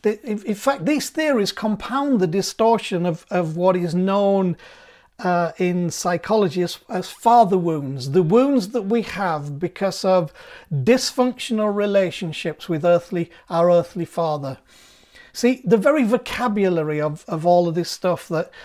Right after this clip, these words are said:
you know, again, in spite of the, "Oh, it's unconditional love and God loves us and, and, and he gave his life for us and, uh, and grace flows like a river." Just think of the language, wrath of God.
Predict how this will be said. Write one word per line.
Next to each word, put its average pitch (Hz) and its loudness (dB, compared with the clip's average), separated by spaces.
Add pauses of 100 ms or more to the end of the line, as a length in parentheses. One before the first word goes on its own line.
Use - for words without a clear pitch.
(140)
you 185 2
know, 202 2
again, 190 2
in 170 -2
spite 240 2
of 175 -2
the, 170 0
"Oh, 175 6
it's - 0
unconditional 202 0
love 180 2
and 156 -4
God 175 2
loves 180 2
us 160 -6
and, 156 -8 (380)
and, 165 -4
and 160 -4
he 147 -4
gave 190 2
his 175 0
life 190 2
for 175 0
us 170 0 (520)
and, 160 -4
uh, 156 -2
and 165 -2
grace 196 6
flows 190 0
like 180 -2
a 175 -2
river." 175 -2 (320)
Just - -6
think 311 -2
of 240 -2
the 233 4
language, 190 -2
wrath 240 6
of 170 -2
God. 143 -4